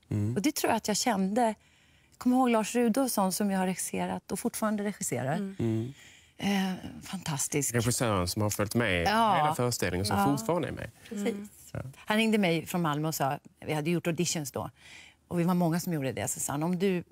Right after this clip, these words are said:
Speaker 2: vill spela Kristina, Kristina från Duvemåla, så vill vi gärna att du gör det." Och där, redan då när jag fick rollen, så här, "Det här, nu, nu har jag min möjlighet." Och det
Speaker 1: Mm.
Speaker 2: blev ju så, eh, för mig. Det blev min utbildning.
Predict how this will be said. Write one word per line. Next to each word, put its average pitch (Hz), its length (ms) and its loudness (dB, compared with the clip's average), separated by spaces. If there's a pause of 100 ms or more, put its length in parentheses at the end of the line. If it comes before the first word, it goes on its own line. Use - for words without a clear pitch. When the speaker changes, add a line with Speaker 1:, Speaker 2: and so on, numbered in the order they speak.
Speaker 2:
vill 190 340 0
spela 208 260 0
Kristina, 170 460 -2
Kristina 160 440 -8
från 135 180 -6
Duvemåla, 101 600 -4
så 156 260 -4
vill 165 240 -2
vi 165 100 0
gärna 151 340 -2
att 139 120 -14
du 170 140 -2
gör 254 200 2
det." - 240 -8 (340)
Och - 260 0
där, 269 260 0
redan 214 260 4
då 220 160 2
när 196 120 0
jag 180 100 0
fick - 320 -4
rollen, 160 180 -2
så 175 100 -6
här, 165 60 -6
"Det 160 60 -4
här, 151 300 -4 (120)
nu, 220 240 0 (340)
nu 240 140 2
har 226 120 2
jag 185 80 0
min 170 320 -6 (280)
möjlighet." 165 580 -2 (400)
Och - 240 -4
det 220 80 2
Speaker 1:
Mm. 226 60 2
Speaker 2:
blev 320 240 4
ju 311 60 0
så, - 320 -2 (180)
eh, 180 160 -12
för - 160 -12
mig. 156 300 -12 (260)
Det 220 100 2
blev 233 220 4
min 208 300 2 (200)
utbildning. 214 680 -2